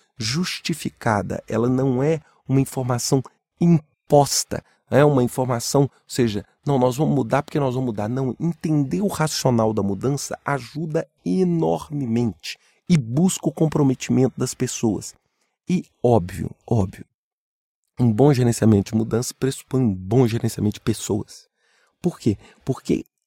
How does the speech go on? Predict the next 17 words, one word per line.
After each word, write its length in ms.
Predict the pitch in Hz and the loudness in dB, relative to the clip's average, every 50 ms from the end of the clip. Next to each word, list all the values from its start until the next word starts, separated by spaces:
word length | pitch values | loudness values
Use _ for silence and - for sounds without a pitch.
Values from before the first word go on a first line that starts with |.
| _ _ - | _ _ 0
óbvio, 500 | 151 180 180 143 120 107 113 107 - - _ | 2 2 2 2 0 0 0 0 0 -2 _
uma 320 | - 151 156 160 160 156 156 | 0 2 2 4 4 2 2
o-, 240 | 156 156 180 185 - _ | 2 2 0 0 0 _
máquina 680 | - 123 120 139 151 170 - - - - 170 165 160 160 | 4 4 6 6 4 2 -2 -2 0 4 6 6 8 8
nenhuma 720 | 156 147 135 131 139 151 165 165 151 139 123 104 101 107 - _ _ _ _ _ _ _ - | 8 8 8 10 10 10 10 10 10 8 6 6 2 0 -6 _ _ _ _ _ _ _ -10
resiste 720 | - - 143 143 139 110 101 110 135 139 - - - 156 | -4 -2 0 0 0 0 0 -2 -2 -4 -4 -2 2 2
à 20 | |
mudança 520 | 160 165 165 135 123 127 139 143 - - 151 | 4 4 4 4 4 2 2 2 0 -2 0
não, 200 | 131 117 123 131 | 0 0 -2 -2
pessoal. 420 | - - - - - - - - _ _ _ _ _ _ _ _ _ | -4 -6 -8 -10 -10 -12 -18 -20 _ _ _ _ _ _ _ _ _
Máquina, 600 | - - 104 117 139 170 - - - 127 107 98 _ _ _ _ - | 0 4 4 6 4 4 2 0 0 0 0 -2 _ _ _ _ 0
eu 100 | 113 113 | 2 4
vou 140 | 113 120 117 | 6 6 6
lá, 120 | 123 139 | 6 4
aperto 460 | 156 - - - 151 147 - - - | 2 2 4 4 4 4 2 0 0
o 40 | 135 | 0
botão, 560 | 120 110 104 - _ - - 143 165 175 160 | 2 0 -2 -4 _ 4 6 8 8 8 6